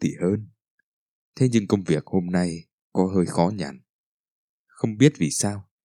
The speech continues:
danh tiếng của tôi lại truyền đến tay một vị đại ca giang hồ nọ. Lão yêu cầu tôi giải quyết một tay họ Hồng, vì tên này cả gan chim chuột với đứa con gái rượu của lão. Tay họ Hồng này ngu thật,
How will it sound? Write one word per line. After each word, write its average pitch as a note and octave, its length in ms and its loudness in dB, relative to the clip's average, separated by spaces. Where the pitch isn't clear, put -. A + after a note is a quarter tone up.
danh D3 260 2
tiếng D3+ 300 6
của E2+ 100 2
tôi D3 240 8
lại C3 160 -2
truyền G#2+ 260 2
đến C3+ 260 0
tay D3 220 4
một G#2 220 -2
vị - 200 4
đại - 180 -2
ca A#2+ 160 0
giang A#2 180 2
hồ F2+ 280 2
nọ. D2+ 140 0
Lão G#2+ 280 2
yêu B2+ 180 12
cầu D2+ 320 2
tôi B2 300 8
giải - 320 -4
quyết F3+ 240 8
một E2+ 200 0
tay C3+ 160 4
họ - 280 -2
Hồng, E2 260 2
vì G#2 80 6
tên D#3 220 8
này F#2+ 240 0
cả - 320 0
gan D#3+ 280 4
chim F3 300 6
chuột - 260 6
với F3 120 8
đứa D#3 180 4
con D#3+ 160 2
gái D3 220 2
rượu C3 240 4
của - 120 0
lão. - 280 -4
Tay C#3 160 0
họ G2 220 0
Hồng E2+ 220 2
này D2+ 140 -2
ngu C#3 400 6
thật, - 180 -6